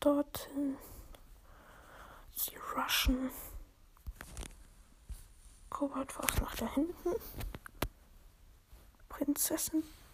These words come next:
dorthin. Und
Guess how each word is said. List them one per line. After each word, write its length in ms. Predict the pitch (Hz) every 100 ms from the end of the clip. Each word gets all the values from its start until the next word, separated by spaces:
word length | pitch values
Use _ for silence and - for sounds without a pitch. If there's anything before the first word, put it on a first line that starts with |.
| - - -
dorthin. 720 | - 294 302 302 - - 339 - - - - - - - - - - - - - - - - - - - - - - - - - - -
Und 560 | 285 285 285 - -